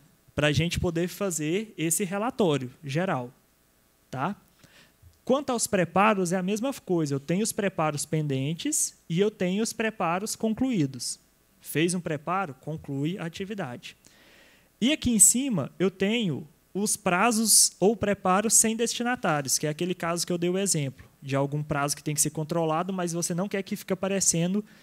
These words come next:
direto na tela do usuário. Eu posso tirar um relatório só de prazos ou preparos sem destinatário. E aqui, o último,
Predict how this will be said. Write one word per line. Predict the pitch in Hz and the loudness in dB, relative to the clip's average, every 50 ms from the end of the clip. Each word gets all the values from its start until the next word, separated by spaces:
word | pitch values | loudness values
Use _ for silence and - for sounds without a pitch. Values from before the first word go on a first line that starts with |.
| - _ - | -20 _ -2
direto | 143 156 180 170 160 165 185 - 185 | 2 2 4 4 4 2 0 0 -2
na | 180 180 | -2 -2
tela | - - 175 170 175 180 | -2 0 0 0 2 2
do | 175 180 | 2 0
usuário. | 196 185 175 214 202 151 139 127 120 151 147 - - _ _ _ - | 0 0 0 0 0 0 0 -2 -4 -6 -10 -18 -20 _ _ _ -6
Eu | 147 147 | -4 -4
posso | 151 - 143 143 170 165 - 214 196 | -4 -4 -4 -4 -4 -4 -4 -6 -6
tirar | - - 208 180 151 151 | -4 -2 0 0 0 0
um | 170 | 0
relatório | 165 165 160 160 156 156 151 143 147 170 190 220 220 - - _ _ _ _ | 0 0 0 0 0 -2 0 0 2 0 0 -2 -4 -8 -14 _ _ _ _
só | - - - - 156 165 196 220 | -2 0 2 2 2 2 2 0
de | 190 - | -2 -4
prazos | 208 - - 220 151 160 180 170 170 165 | -4 -2 0 2 2 2 2 2 0 -2
ou | 160 165 | -2 -2
preparos | 160 - 175 175 170 - 160 156 170 185 196 - | 0 0 -2 -2 0 0 0 2 2 0 0 0
sem | - 202 185 | 0 0 0
destinatário. | 196 196 - - 208 208 226 233 - 165 135 131 123 - - - _ _ _ _ _ _ _ _ _ _ _ _ - | 0 -2 -2 -4 -4 -4 -4 -4 -4 -4 -4 -4 -6 -8 -12 -18 _ _ _ _ _ _ _ _ _ _ _ _ -2
E | 165 190 | 0 2
aqui, | 220 220 - 202 214 254 285 - - - | 2 2 2 0 0 0 -2 -4 -6 -8
o | 180 180 | -6 -4
último, | 180 180 196 226 226 - 262 269 285 | -2 -2 -2 -4 -6 -6 -8 -8 -8